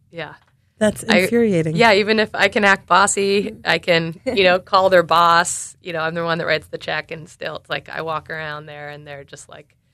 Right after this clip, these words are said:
Speaker 1: "We don't know who this lady is," but
Speaker 3: Sometimes that happens.
Speaker 1: <laughs>
Speaker 3: <laughs> Sometimes, sometimes that happens when I've got new employees coming in,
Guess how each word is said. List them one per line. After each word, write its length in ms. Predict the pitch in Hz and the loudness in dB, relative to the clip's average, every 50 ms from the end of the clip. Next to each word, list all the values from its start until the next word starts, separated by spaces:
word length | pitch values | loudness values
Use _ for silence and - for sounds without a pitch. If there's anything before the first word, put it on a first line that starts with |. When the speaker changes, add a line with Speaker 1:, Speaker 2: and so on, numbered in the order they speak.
| _ _ | _ _
Speaker 1:
"We 80 | - 196 | -2 0
don't 80 | 185 175 | 0 0
know 80 | 170 | 0
who 100 | 160 160 | -4 -6
this 200 | 151 156 147 - | -8 -8 -10 -10
lady 240 | 147 143 143 - - | -10 -10 -10 -12 -16
is," 180 | - - - _ | -18 -18 -20 _
but 220 | _ - - - _ _ _ _ _ _ _ _ _ | _ -18 -18 -18 _ _ _ _ _ _ _ _ _
Speaker 3:
Sometimes 340 | - 320 269 320 311 254 - | -16 -14 -10 -8 -8 -8 -8
that 120 | 185 175 | -10 -10
happens. 500 | 180 160 180 226 220 185 180 - _ _ _ | -10 -10 -8 -8 -10 -10 -12 -16 _ _ _
Speaker 1:
<laughs> 0 | |
Speaker 3:
<laughs> 720 | 403 320 254 349 370 339 311 294 277 - - - - 392 294 | 2 4 6 6 6 6 6 4 4 2 0 -4 -6 -6 -6
Sometimes, 720 | - - - 359 320 294 - - 262 302 285 247 - - _ _ | -6 -4 0 0 0 0 -2 -4 -4 -4 -4 -4 -6 -10 _ _
sometimes 380 | - 359 381 - 359 349 294 | -6 -6 -4 0 0 -2 0
that 100 | - - | -2 -4
happens 320 | 226 247 233 240 233 233 240 | -4 -4 -6 -6 -8 -8 -8
when 120 | 220 214 | -8 -6
I've 180 | 202 202 196 - | -6 -8 -8 -8
got 280 | 208 196 143 - - | -10 -10 -10 -6 2
new 140 | 214 214 202 | 4 4 4
employees 480 | 190 175 175 - 202 - 143 180 190 - | 4 2 2 0 -2 -2 0 -4 -4 -2
coming 260 | - 202 175 165 165 | 0 2 4 4 4
in, 240 | 139 147 147 151 | 4 2 0 -4